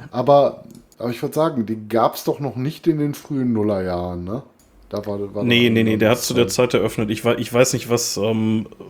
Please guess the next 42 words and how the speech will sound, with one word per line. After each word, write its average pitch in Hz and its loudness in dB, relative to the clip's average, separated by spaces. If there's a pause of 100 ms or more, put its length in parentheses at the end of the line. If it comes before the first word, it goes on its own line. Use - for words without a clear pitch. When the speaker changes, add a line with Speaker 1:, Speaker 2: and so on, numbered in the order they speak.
Speaker 2:
was 113 -4
da 117 -2
vorher 117 2
drin 107 -4
war. 110 4
Da 107 4
war 104 0
auch - -2
schon - -4
irgendwas 107 -4
drin, 113 -2
aber 110 2
ich 104 -6
glaub, 120 0
nix 117 -4
Metal-Relevantes. 107 -4 (1700)
Speaker 1:
Ja, 117 4 (380)
ähm, 110 4
so 110 2
würd 135 4
ich's 117 -2
auch 113 4
sagen, 98 2
ne? 101 0
Es 107 -2
war 107 2
früher 117 0
der 110 4
Panic 127 -2
Room, 117 2
heute 110 0
ist 95 -2
Don't 123 0
Panic. 139 2 (600)
Äh, 131 0
von 131 4
der 131 6
Attitüde 131 6
her 131 6
sind 120 0
mehr 117 6
ein 113 2